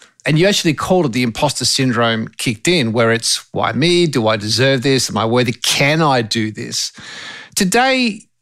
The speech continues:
you're getting lots more of those opportunities, and you are putting yourself continually out there. How do you specifically handle the voice today? So when the imposter syndrome rises and you have that opportunity in Times Square,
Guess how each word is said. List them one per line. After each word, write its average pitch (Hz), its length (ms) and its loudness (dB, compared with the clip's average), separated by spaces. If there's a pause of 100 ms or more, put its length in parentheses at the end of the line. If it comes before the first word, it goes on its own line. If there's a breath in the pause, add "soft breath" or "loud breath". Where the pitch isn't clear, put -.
(100)
you're 175 240 4
getting 135 420 2
lots 143 500 0
more 131 220 2
of 123 80 2
those 117 160 0
opportunities, 113 800 -2
and 147 180 2
you 143 220 2
are 143 500 2
putting 139 320 0
yourself 110 480 0
continually 120 600 0 (100)
out 123 360 -2
there. 117 300 -8 (840 loud breath)
How 220 340 2
do 269 140 0
you 170 520 4 (100)
specifically 147 840 0
handle 131 500 2
the 113 100 -2
voice 110 280 -4
today? - 380 -4
So 160 200 2
when 190 260 2
the 233 140 4
imposter 156 420 0
syndrome 123 500 0
rises 117 600 0
and 123 160 -2
you 123 140 0
have 131 260 0
that 123 80 0
opportunity 113 580 -2
in 120 240 0
Times 113 340 0
Square, 120 600 -2